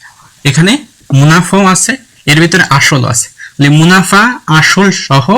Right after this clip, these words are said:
তুমি পাইছো আট হাজার আটশো চল্লিশ টাকা, আর তুমি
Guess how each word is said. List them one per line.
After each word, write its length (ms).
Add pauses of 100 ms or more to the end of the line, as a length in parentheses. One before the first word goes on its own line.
(580)
তুমি 200
পাইছো 300
আট 160
হাজার 220
আটশো 180 (100)
চল্লিশ 220 (120)
টাকা, 160 (520)
আর 160
তুমি 120